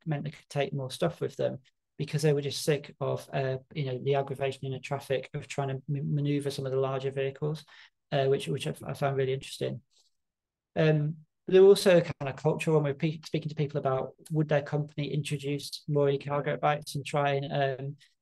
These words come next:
move people away from, from vans onto e-cargo bikes. Uh, you know, people say, "Well, it, it, we, we wouldn't want to give the impression that it was demeaning, that people were asked to, you know, it was like a, a, you know, the opposite of a promotion, really, to be asked to go onto a bike."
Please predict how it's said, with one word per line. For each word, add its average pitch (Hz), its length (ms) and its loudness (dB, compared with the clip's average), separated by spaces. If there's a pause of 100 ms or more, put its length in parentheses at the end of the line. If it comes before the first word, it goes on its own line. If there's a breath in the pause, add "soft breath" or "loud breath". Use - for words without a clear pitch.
move 147 200 0
people 143 340 -2
away 135 220 0
from, 139 440 -8
from 139 260 -6
vans 139 320 0
onto 135 260 -4
e-cargo 139 400 -2
bikes. 135 460 -6 (340 loud breath)
Uh, 135 340 0
you 147 60 -2
know, 131 180 0 (180)
people 147 220 -2
say, 139 260 -2
"Well, 135 180 2
it, - 300 -4
it, 165 200 -8
we, 147 240 -2
we 156 140 2
wouldn't 147 240 0
want 139 220 -2
to - 100 -12
give 139 140 -6
the 143 60 -8
impression 139 360 -6
that 135 80 -6
it 135 60 -6
was 131 180 -6
demeaning, 139 420 -4
that 139 120 -8
people 139 280 -4
were 135 100 2
asked 135 360 -8
to, 139 120 4
you 127 180 -4
know, 131 60 -10 (180)
it 147 140 -4
was 139 140 -6
like 139 240 -2
a, 131 260 0 (300)
a, 143 100 -4
you 147 120 -2
know, 127 260 -6
the 143 80 4
opposite 143 360 0
of - 100 -6
a 139 40 -4
promotion, 139 540 0
really, 131 240 6
to - 100 -4
be 139 120 0
asked - 260 -6
to - 60 -16
go 135 200 0
onto 135 260 -2
a 135 40 0
bike." 131 340 -2